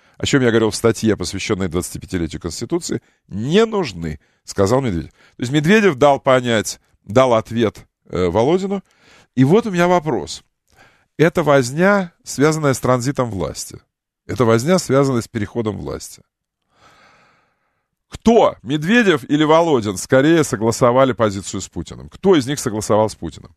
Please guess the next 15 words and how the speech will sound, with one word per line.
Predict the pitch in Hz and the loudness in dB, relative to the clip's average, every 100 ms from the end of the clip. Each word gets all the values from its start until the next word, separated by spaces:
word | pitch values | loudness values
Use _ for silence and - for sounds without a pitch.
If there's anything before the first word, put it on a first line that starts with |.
| _ | _
Вот | 135 170 | -8 -2
у | |
меня | 214 | 2
в-, | 202 185 175 180 185 | 4 4 2 2 2
в-, | 180 | 2
в-, | 180 | 0
вопрос | 170 185 190 - | 0 2 0 2
простой, | 170 147 170 | 0 0 -2
как | 131 | -2
божий | 117 107 95 | -2 -2 -4
день. | 69 65 - | -8 -12 -20
Кто | - 170 151 | 0 2 2
согласовал | 107 92 90 101 113 | 0 -4 -2 0 0
с | |
Путиным? | - - - - | -4 -14 -14 -18